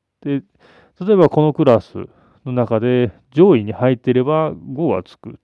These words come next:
ていうのはなんとなく想像がつくんですけども、仮に百点取ったとしても、例えば先生の印象が悪かったり、あるいは百点の内容が悪いっていうふうになると、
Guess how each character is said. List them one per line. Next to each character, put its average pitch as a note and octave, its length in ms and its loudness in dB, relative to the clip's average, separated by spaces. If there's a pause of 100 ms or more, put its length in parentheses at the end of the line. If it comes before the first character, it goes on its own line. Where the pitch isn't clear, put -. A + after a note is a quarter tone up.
て - 80 -12
い G3+ 40 -8
う F#3 40 -6
の C3 100 -2
は A2+ 100 0
な C3+ 220 -2
ん C#3 40 -6
と E3+ 100 -10
な E3 120 -4
く - 80 -16
想 A2+ 220 -6
像 G#2+ 260 -4 (300)
が A#2+ 160 2
つ - 120 -20
く D3 140 -6
ん F#2+ 60 -8
で E2+ 100 -16
す - 80 -20
け G2 100 -18
ど A2 100 -8
も、 G#2+ 300 -6 (520)
仮 F#3+ 240 0
に G3+ 240 -2 (1400)
百 - 260 0
点 A3+ 160 0
取 G#3+ 180 -2
っ - 0 -
た A2+ 160 0
と G#2 120 -12
し - 80 -16
て A#2 100 -4
も、 A2+ 320 -2
例 A#2+ 120 -6
え - 20 2
ば D3+ 80 0
先 D3+ 180 -2
生 F#3 160 -2
の A#2+ 100 -2
印 A2+ 180 -6
象 B2+ 180 0
が B2 200 2
悪 C3 220 2
か G2+ 100 -8
っ - 80 -14
た - 100 -20
り、 - 60 -20 (800)
あ D3+ 100 0
る F#3 100 2
い - 20 4
は C3 80 2
百 - 240 -4
点 D3+ 240 -2
の B2 100 2
内 F3+ 160 2
容 G3+ 300 -2 (320)
が F#3 280 -2 (120)
悪 D3 320 0
い D3 60 -4
っ - 40 -8
て - 220 -6
い B2+ 40 0
う - 20 0
ふ B2 80 -2
う A#2+ 40 -4
に A2+ 60 -6
な B2+ 100 0
る G2 100 -6
と、 G2 340 -6